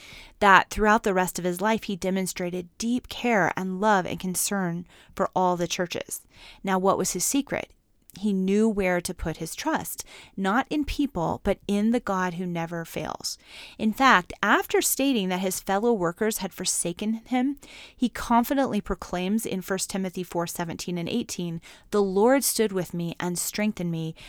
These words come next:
and the Lord will deliver me from every evil work and preserve me for his heavenly kingdom.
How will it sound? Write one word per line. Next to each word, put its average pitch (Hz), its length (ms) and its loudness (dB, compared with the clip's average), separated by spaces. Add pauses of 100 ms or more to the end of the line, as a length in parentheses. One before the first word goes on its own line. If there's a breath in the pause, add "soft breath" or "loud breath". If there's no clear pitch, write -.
(180 loud breath)
and 202 140 2
the 190 80 0
Lord 196 260 2
will 240 140 0
deliver 202 360 0
me 170 200 -4
from 185 260 -6
every 220 320 2
evil 220 300 0
work 175 260 0 (100)
and 196 140 0
preserve 180 500 2
me 220 140 4
for 202 220 0
his 180 160 0
heavenly 180 400 -2
kingdom. - 480 -6